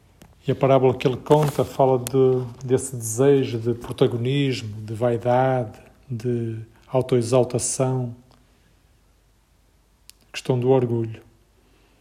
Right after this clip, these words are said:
Até na questão do, na parte do dar,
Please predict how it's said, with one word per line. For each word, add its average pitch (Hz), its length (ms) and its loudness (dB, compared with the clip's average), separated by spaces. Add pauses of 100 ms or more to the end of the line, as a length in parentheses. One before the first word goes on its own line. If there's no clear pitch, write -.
(460)
Até - 220 0
na 127 140 0
questão 135 360 -2
do, 123 460 0
na 127 140 -2
parte 131 400 -2
do 123 180 -2
dar, 135 680 0